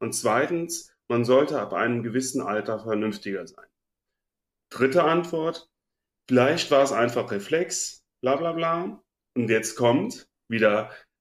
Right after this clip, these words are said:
weil jetzt nicht nur die Frau, die die Tasche verloren hat, versucht wird runterzumachen, sondern auch die Leute, die darauf geantwortet haben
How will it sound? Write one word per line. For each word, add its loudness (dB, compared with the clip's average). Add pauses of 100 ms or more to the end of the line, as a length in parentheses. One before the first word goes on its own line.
(240)
weil 4
jetzt -2
nicht 2
nur 6
die -4 (100)
Frau, 2
die -4
die -4
Tasche -2
verloren 0
hat, -4 (260)
versucht -6
wird -4
runterzumachen, 0
sondern 4
auch 0
die 0
Leute, 2
die 4
darauf 0
geantwortet -6
haben -10